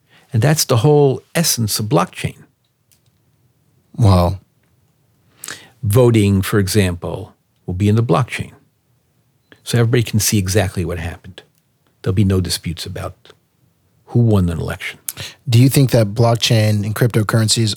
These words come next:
Speaker 2: are the most tra-, transformative force in society right now?
Speaker 1: Yes. So what it really does is, it's more than just a blockchain, because one of the things that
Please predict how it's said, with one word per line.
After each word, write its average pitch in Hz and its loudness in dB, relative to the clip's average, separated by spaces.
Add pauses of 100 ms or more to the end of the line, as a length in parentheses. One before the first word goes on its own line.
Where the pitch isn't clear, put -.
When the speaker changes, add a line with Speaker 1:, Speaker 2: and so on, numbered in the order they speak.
Speaker 2:
are 107 2
the 104 -2
most 104 0
tra-, 113 0
transformative 107 2 (320)
force 107 2
in 110 2
society 98 2
right 98 2
now? 98 0 (480)
Speaker 1:
Yes. - -2 (1200)
So - -4
what 135 2
it 135 2
really 135 4
does 131 2
is, 92 -6 (500)
it's - -4
more 196 6
than 131 2
just 117 0
a 107 -2
blockchain, - -4 (640)
because 135 0
one 160 2
of 190 2
the 156 -4
things 143 2
that 110 -2